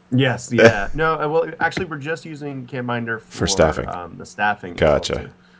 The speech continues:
Speaker 1: So they, they were able to work that out for us, and
Speaker 2: Nice.
Speaker 1: I'm very happy with it.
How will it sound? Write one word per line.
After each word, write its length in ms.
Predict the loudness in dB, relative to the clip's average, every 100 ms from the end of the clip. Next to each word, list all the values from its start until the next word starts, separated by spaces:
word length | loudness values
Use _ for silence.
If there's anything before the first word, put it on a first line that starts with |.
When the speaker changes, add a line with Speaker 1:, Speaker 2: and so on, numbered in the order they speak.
| _ -14
Speaker 1:
So 200 | -10 -6
they, 200 | -6 -4
they 560 | -4 -4 -4 -6 -8 -10
were 240 | -6 -4
able 180 | -6 -8
to 60 | -10
work 200 | -10 -10
that 140 | -8
out 140 | -8 -10
for 180 | -10
us, 180 | -10 -10
and 120 | -10
Speaker 2:
Nice. 260 | -8 -8 -10
Speaker 1:
I'm 160 | -10 -8
very 240 | -8 -6
happy 280 | -8 -10 -12
with 140 |
it. 80 | -14